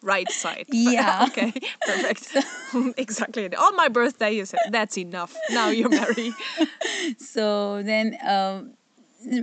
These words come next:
Speaker 2: he used to always deny. He's like, "No, I will let her study nicely and let her become what she wants to become."
Speaker 1: Okay.
Speaker 2: And then when I was in, I think, tenth only, yeah, so my grandfather expired.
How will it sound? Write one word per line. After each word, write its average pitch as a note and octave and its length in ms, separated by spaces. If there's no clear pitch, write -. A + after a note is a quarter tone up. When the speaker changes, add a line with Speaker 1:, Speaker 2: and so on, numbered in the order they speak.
Speaker 2:
he C#4+ 180
used D4+ 160
to D#4+ 80
always A3+ 340
deny. F3 260
He's F#3+ 140
like, A3 160
"No, G#3+ 100
I F#3 60
will A3 340
let G3 260
her A#3 360
study G3+ 460
nicely G3 600
and A3 240
let G#3+ 160
her B3+ 60
become G3+ 200
what G3 240
she G3+ 140
wants F3+ 400
to - 20
become." F3 400
Speaker 1:
Okay. E3+ 200
Speaker 2:
And G3 260
then G3 260
when G3+ 180
I F#3+ 140
was G3 220
in, G3 200
I G#3 140
think, B3+ 220
tenth G#3 400
only, A3+ 200
yeah, F3+ 460
so G#3+ 200
my G3 200
grandfather E3+ 440
expired. D#3 520